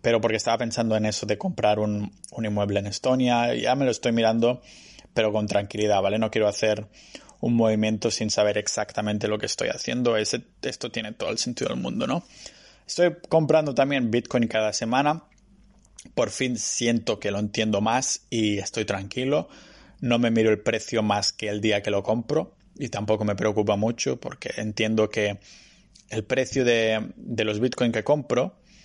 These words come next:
am, es un poco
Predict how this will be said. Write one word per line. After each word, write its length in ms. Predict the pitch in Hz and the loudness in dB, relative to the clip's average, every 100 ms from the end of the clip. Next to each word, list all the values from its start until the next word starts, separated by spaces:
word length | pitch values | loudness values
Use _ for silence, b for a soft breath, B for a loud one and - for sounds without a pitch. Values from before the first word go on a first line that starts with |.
| B B B B - | B B B B -6
am, 800 | 107 101 98 98 98 98 - - - - - | -2 0 0 0 0 -2 -8 -14 -20 -14 -2
es 340 | 113 117 - - | -2 -2 -6 -4
un 180 | 135 - | -4 0
poco 540 | 117 117 139 131 | 0 4 4 2